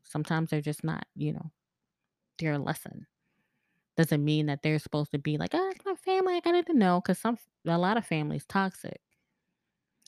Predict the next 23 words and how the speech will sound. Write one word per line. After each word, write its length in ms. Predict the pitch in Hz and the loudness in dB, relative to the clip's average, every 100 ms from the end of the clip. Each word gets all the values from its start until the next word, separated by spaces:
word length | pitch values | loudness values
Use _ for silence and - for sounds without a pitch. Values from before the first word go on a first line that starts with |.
| - | 0
And 160 | 175 170 | 4 6
then 160 | 185 185 | 6 6
they 120 | 202 | 4
could 200 | - 180 | 2 0
be 140 | 170 | 0
a 60 | 160 | 0
setup 380 | - 240 240 - | 2 2 2 2
for 120 | 160 | 2
you 300 | 156 156 151 | 2 2 2
to 100 | 156 | 0
block 380 | 151 175 180 - | -2 -2 -2 0
you 100 | 170 | 0
from 200 | - 156 | 0 2
your 120 | 208 | 2
blessings 500 | 226 160 165 - 151 | 2 -2 -2 -4 -4
because 340 | - - 156 165 | -4 0 0 2
you're 100 | 196 | 0
so 200 | 180 160 | 0 0
busy 440 | 165 165 165 160 | 2 2 0 -2
trying 240 | - 170 156 | 0 0 0
to 100 | 151 | -4
please 400 | - 185 170 - | 0 0 0 0
them. 440 | 214 226 - 190 | -2 -2 -6 -10